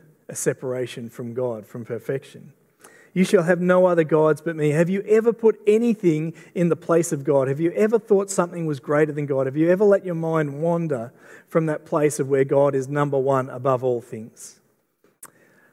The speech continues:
I know times when my kids were little, and, and even now, like, there's times when my family becomes elevated above God. They're my number one priority.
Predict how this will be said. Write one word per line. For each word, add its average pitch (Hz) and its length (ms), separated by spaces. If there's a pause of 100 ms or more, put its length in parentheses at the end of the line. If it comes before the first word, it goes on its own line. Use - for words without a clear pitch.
(540)
I 160 120
know 160 280 (200)
times 156 320
when 143 80
my 131 100
kids 180 300
were 156 120
little, 175 400
and, 139 160
and 135 220
even 147 240
now, 160 320
like, 156 160
there's 143 180
times 165 320
when 151 120
my 139 100
family 175 640
becomes 160 720
elevated 156 540
above 147 280
God. 165 320
They're 143 140
my 160 100
number 190 300
one 170 260
priority. 170 540